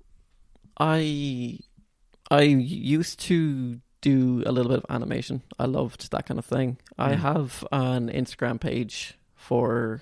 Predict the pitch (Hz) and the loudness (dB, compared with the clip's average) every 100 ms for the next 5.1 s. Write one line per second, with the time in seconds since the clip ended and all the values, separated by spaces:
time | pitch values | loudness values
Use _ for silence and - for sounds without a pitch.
0 | _ 131 127 127 127 135 135 - 131 120 | _ -4 -2 -2 -2 -4 -6 -4 -6 -6
1 | - 117 127 147 196 _ - - _ _ | -4 -2 0 -4 -10 _ -20 -20 _ _
2 | _ _ - 123 123 127 - - 143 - | _ _ -4 -2 -2 -4 0 -2 -2 -4
3 | 135 143 - 131 135 127 - 151 156 - | -4 -4 -6 -4 -4 -4 -4 -4 -6 -10
4 | _ - 127 - 120 - - 123 120 117 | _ -8 -8 -6 -8 -10 -4 -2 0 -2